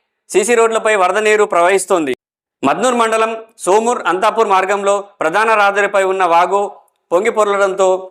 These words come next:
రెండు, రెండు మండలాలకు రాకపోకలు నిలిచిపోయి, వాగు వద్ద ట్రాక్టర్ను అడ్డుపెట్టి ఎవరు వెళ్లకుండా తగు చర్యలు తీసుకుంటున్నారు. మద్నూర్ మండలం సుల్తాన్పేట్ గ్రామంలో తెల్లవారుజామున ఎదురుగాలులు, వర్షంతో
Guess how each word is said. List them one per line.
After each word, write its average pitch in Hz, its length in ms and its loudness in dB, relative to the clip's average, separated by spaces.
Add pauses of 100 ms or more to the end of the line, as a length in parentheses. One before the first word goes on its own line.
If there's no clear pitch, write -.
(160)
రెండు, 220 300 2 (840)
రెండు 196 240 0
మండలాలకు 214 560 0 (340)
రాకపోకలు 208 580 0
నిలిచిపోయి, 185 400 -2 (100)
వాగు 170 320 2
వద్ద 226 140 0
ట్రాక్టర్ను 208 520 0
అడ్డుపెట్టి 208 440 -2
ఎవరు 202 320 0
వెళ్లకుండా 196 400 0
తగు 180 300 -2
చర్యలు 190 300 0 (160)
తీసుకుంటున్నారు. 165 600 -2 (520)
మద్నూర్ 185 340 0
మండలం 214 360 0
సుల్తాన్పేట్ 214 560 -2
గ్రామంలో 202 380 0
తెల్లవారుజామున 196 680 0
ఎదురుగాలులు, 190 680 0
వర్షంతో 180 460 0